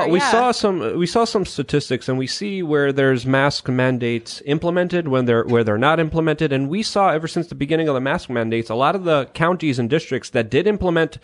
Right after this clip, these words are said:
Speaker 2: the mandates, their cases, their numbers went up. A lot of places like Florida, this is the comparative that happened because N B C News launched an attack on a grocery store in Florida.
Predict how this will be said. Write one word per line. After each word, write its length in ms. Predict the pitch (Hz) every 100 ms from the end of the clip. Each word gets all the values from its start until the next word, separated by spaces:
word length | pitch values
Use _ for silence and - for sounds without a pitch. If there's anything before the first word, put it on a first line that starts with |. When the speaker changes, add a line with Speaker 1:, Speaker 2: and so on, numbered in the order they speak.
| - -
Speaker 2:
the 80 | 117
mandates, 480 | 131 208 135 110 - _ - _
their 140 | 131
cases, 420 | - 175 - 147 127
their 100 | 139
numbers 320 | 139 113 92
went 140 | 92
up. 240 | 101 - - - -
A 80 | 117
lot 160 | 160
of 80 | 196
places 320 | 202 185 165
like 140 | 165 -
Florida, 380 | 156 156 190 160
this 220 | 180 190
is 80 | 180
the 80 |
comparative 460 | 175 151 165 156 131
that 140 | 131
happened 360 | 123 143 131 113 - -
because 280 | 135 147 117
N 120 | 139
B 100 | 170
C 220 | 185 190 175
News 300 | 165 135 127
launched 400 | 143 170 - 151
an 100 | 131
attack 420 | - 160 143 135
on 100 | 117
a 60 |
grocery 460 | 107 123 160 - 120
store 260 | - 123 104
in 60 |
Florida. 480 | - 139 123 90